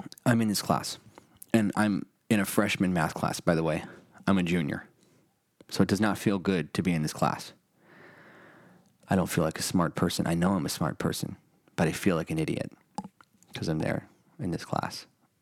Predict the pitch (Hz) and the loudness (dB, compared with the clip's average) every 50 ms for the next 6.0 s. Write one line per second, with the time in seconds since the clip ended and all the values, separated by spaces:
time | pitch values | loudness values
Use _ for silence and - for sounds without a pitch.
0 | _ - - _ - - - - - - - - - - - - - 87 95 92 | _ -20 -20 _ -20 -20 -20 -18 -20 -20 -20 -20 -20 -20 -18 -8 -2 2 2 4
1 | 90 87 - - - 117 113 110 107 - 131 127 - - 117 107 104 101 101 - | 4 2 2 2 2 2 2 2 0 0 -2 0 0 0 0 0 0 -4 -6 -12
2 | _ _ - - - - - - 101 92 90 90 87 - - 101 - - 113 107 | _ _ -8 -8 -6 -6 -2 0 2 2 2 0 0 0 0 0 2 2 2 2
3 | 95 92 90 87 85 71 - - 92 95 92 82 - 82 82 - - 76 67 - | 2 2 0 2 2 0 0 0 0 0 0 2 0 -2 -2 0 -2 -2 -2 -2
4 | - - - - 95 90 80 82 80 80 - - 85 82 80 80 78 78 - - | -4 -6 -2 0 0 0 0 0 -2 -2 0 0 0 0 0 -2 -4 -4 -4 -2
5 | 85 82 82 - 98 87 82 80 - - - - 85 - - - - - - | -2 -2 -2 -2 -2 -2 -2 -2 -4 -4 -2 0 0 0 0 -2 -4 -8 -14